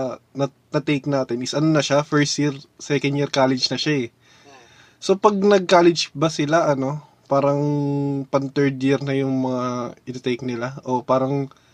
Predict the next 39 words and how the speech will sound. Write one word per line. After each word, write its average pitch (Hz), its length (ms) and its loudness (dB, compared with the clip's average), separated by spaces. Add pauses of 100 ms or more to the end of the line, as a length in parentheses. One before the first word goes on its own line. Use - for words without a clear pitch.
(880)
hindi 160 180 0
ko 208 140 6
rin 208 100 2
talaga 190 300 6
alam. 151 400 4
Actually, 170 640 0
<laughs> 156 80 -2
naguguluhan 160 580 2
din 151 140 2
ako. 143 160 4
Kaya 160 160 4
parang 170 560 4 (560)
na, 156 320 0
na-topic 156 480 2
ko 156 160 -2
din, 143 240 -2
na, 147 180 2
naitanong 151 540 -2
ko 151 80 0
din, 123 400 -2
na, 127 80 -10
yung 151 160 -2
ano, 123 320 -2
kung 135 160 -4 (240)
magulo 139 400 2
rin 139 160 0
ba 135 80 0
talaga 135 320 0
yung 131 80 0
course 139 320 0
syllabus 131 480 -2
ng, 120 320 -10
halimbawa, 151 480 -2 (240)
naka, 127 320 -6
or 139 160 2
nakadepende 143 720 0
sa - 80 -10
eskwelahan, 135 580 -2
ganun. 113 380 -12